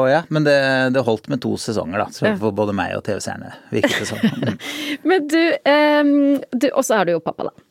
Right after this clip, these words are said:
Speaker 2: Ikke
Speaker 1: Mm.
Speaker 2: sant? Eh, tre barn, eh, en på nitten, en på sytten og en på, eh, to. Tre gutter.
Speaker 1: To, tre gutter, ja.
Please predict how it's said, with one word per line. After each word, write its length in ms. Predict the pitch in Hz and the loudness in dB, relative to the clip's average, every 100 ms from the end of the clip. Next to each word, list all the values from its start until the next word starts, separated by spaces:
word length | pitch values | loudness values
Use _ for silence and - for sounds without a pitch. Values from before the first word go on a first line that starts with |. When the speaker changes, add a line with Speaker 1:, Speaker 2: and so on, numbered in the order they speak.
| _ _ _ _ | _ _ _ _
Speaker 2:
Ikke 140 | 233 202 | 2 4
Speaker 1:
Mm. 20 | |
Speaker 2:
sant? 320 | 254 349 - | 2 0 0
Eh, 480 | - 247 247 240 240 | 2 4 4 2 2
tre 200 | 233 220 | 0 0
barn, 320 | 214 240 294 - | 2 4 2 0
eh, 480 | - 233 226 226 226 | 0 0 2 2 0
en 160 | - 254 | 0 0
på 80 | 262 | 0
nitten, 300 | 262 254 247 | 0 -2 -2
en 200 | 226 220 | -2 -4
på 200 | 208 226 220 220 | -2 0 2 2
sytten 400 | - 214 240 262 - 226 | -2 -6 -2 -2 -2 0
og 160 | 208 - | 0 0
en 260 | 196 185 190 | -2 0 -2
på, 260 | - 208 208 - | -2 0 0 0
eh, 120 | 202 | -4
to. 360 | 196 - 196 214 - _ | -4 0 2 2 -2 _
Tre 160 | - 349 | 0 2
gutter. 320 | 294 - 254 | 2 4 2
Speaker 1:
To, 140 | 190 - - | 2 -12 -16
tre 180 | - 156 156 | -4 0 0
gutter, 240 | 135 | 0
ja. 80 | 107 | -2